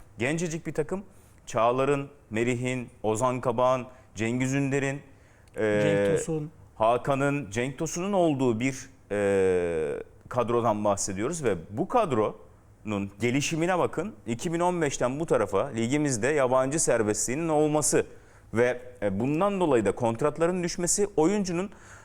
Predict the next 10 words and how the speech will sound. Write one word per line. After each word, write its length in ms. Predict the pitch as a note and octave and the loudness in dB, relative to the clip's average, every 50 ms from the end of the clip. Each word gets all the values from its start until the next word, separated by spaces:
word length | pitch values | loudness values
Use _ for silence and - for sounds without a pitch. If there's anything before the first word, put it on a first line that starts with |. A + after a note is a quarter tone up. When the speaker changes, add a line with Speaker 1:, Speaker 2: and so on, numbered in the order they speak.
| - - - | -20 -8 -2
Speaker 1:
e, 680 | G2+ G2+ G2 F#2+ F#2+ F#2+ F#2 F#2 F#2 F#2 F#2 F#2 F#2 F2 - - - - - - | 2 4 6 6 6 6 6 6 6 6 6 6 4 4 2 -4 -14 -20 -2 0
önündeki 480 | C#3 C#3+ C#3+ D#3+ F3 F3+ F3+ F#3+ - G#3+ | 2 4 4 4 4 4 2 2 2 2
seçeneklerin 580 | - G3 E3 - F3+ D#3+ D#3+ D3+ D#3 D#3+ E3+ D#3+ | 2 2 2 2 0 0 0 0 0 0 2 2
artması. 520 | C#3 C3+ C3 - C3 A#2+ - - F#2+ E2+ - - | 0 0 0 -2 -2 -2 0 -2 -2 -4 -2 -2
Yani 340 | A2+ G#2 F#2 F#2 F#2 G2 | -2 0 0 -2 0 0
bugün 300 | F3+ G#3+ G3 E3+ B2 A#2+ - - - - - - - - - - - - - - - - - - _ _ - - - | 0 2 2 2 0 0 -4 -12 -20 -20 -20 -20 -20 -20 -20 -20 -20 -20 -20 -20 -20 -20 -20 -20 _ _ -20 -2 0
Ozan 340 | B2+ C3+ C3+ D#3 E3+ E3+ E3 | 2 2 4 4 2 2 2
Kabak 380 | E3+ F3+ E3 E3+ E3 D#3 - - | 0 2 2 2 0 0 0 0
Galatasaray 420 | D3 D#3 F3 F3 - E3+ C#3 C3+ | 2 2 2 2 2 0 0 0
Kulübü'nden 580 | - C#3 C3 B2+ B2 A#2+ A#2+ A#2 A2+ G2+ F2+ | -2 -4 -4 -2 -2 -2 0 0 0 0 -2